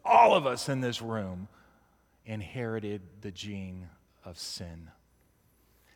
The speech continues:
As a matter of fact, there's nothing you or I could ever do to earn our way back to God.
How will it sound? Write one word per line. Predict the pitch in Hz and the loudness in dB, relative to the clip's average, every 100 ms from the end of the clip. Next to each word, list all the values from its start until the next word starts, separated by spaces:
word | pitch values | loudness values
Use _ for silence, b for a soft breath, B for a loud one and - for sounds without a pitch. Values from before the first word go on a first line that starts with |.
| - | -16
As | 104 | -8
a | |
matter | 127 | -6
of | |
fact, | - 107 | -4 -4
there's | 113 127 | -6 -6
nothing | 147 139 110 | -8 -6 -6
you | 123 | -4
or | 123 110 | -6 -6
I | 123 | -6
could | - 107 - - | -10 -14 -14 -12
ever | 147 135 | -8 -6
do | 107 123 110 | -6 -6 -6
to | 131 120 | -10 -10
earn | 123 127 | -8 -8
our | 127 113 | -8 -8
way | 117 127 113 90 - | -8 -8 -10 -12 -12
back | - - - - - - | -10 -10 -14 -20 -20 -18
to | 135 | -16
God. | 107 104 131 113 | -12 -12 -10 -10